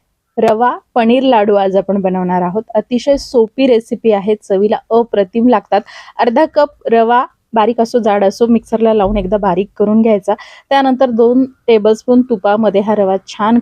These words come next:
खमंग भाजून घ्यायचा आहे. रवा भाजत असतानाच, अ, शंभर ग्रॅम म्हणजेच अर्धा कप पनीर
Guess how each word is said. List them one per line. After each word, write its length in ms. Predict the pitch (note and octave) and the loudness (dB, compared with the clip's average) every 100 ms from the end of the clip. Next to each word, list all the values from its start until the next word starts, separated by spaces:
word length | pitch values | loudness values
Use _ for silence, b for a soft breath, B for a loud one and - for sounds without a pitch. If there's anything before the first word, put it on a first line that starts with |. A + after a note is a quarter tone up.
| B3 | 0
खमंग 300 | A3 G#3 G#3 | -2 0 0
भाजून 480 | G#3 G3+ F#3 G#3 | 0 0 0 0
घ्यायचा 400 | A3 A3+ F#3+ - | 2 0 -2 -2
आहे. 200 | F#3 F#3+ - B B - | -2 -2 -6 B B 0
रवा 220 | D#4 D#4+ | 2 2
भाजत 320 | D4+ B3 B3 | 2 0 0
असतानाच, 560 | A3+ - A3+ A3+ G3 A3 b b - | 0 0 -2 0 -2 -4 b b -2
अ, 140 | A3+ A3+ | 0 2
शंभर 340 | C#4 C4 C#4 | 2 2 2
ग्रॅम 220 | A#3 G#3+ | 2 0
म्हणजेच 320 | A3 B3+ B3+ - - | 2 2 0 -2 -2
अर्धा 320 | A3 G3+ B3+ B3+ | -2 0 -2 0
कप 140 | B3 - _ | -2 -4 _
पनीर 280 | A#3+ A3+ A#3+ | 0 2 2